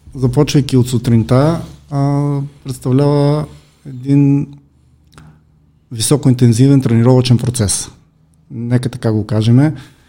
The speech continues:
което до голяма степен, а, доближава, а, командосите като ниво на подготовка до професионални спортисти. Естествено, с разликата, че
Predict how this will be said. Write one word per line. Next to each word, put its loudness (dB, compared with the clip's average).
което 0
до 2
голяма 4
степен, 4
а, 4
доближава, 2
а, -18
командосите 2
като -6
ниво 0
на 2
подготовка -4
до -2
професионални -2
спортисти. -10
Естествено, 2
с -6
разликата, -2
че -2